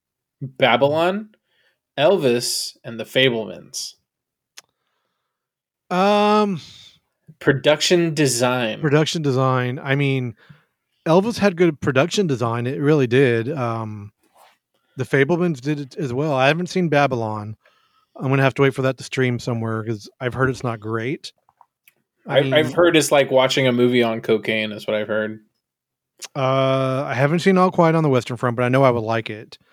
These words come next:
Speaker 2: I like war movies like that.
Speaker 1: You do like war movies. I think
Speaker 2: I
Speaker 1: this
Speaker 2: do.
Speaker 1: is one of the, one of the best war movies I've ever seen in a
Speaker 2: I
Speaker 1: long
Speaker 2: do.
Speaker 1: time.
Speaker 2: I just, I, I know it's streaming on Netflix. I just haven't had time to watch that one yet.
Speaker 1: Well, it is like a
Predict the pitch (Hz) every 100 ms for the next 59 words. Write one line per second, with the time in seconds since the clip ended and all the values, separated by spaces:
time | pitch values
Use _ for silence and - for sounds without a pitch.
0 | _ _ 127 127 123 120 120 117 107 104
1 | 110 - 110 110 _ _ 127 131 143 311
2 | 233 139 131 120 113 110 120 165 214 196
3 | 175 151 151 156 135 139 139 127 113 131
4 | - 123 123 123 117 113 113 113 113 110
5 | 127 117 113 110 139 175 143 113 104 101
6 | _ _ _ _ 165 147 143 131 190 196
7 | 180 165 196 - - - 170 156 135 131
8 | 131 131 131 120 127 127 127 120 127 120
9 | 113 117 113 113 117 113 113 190 175 175
10 | 185 170 135 127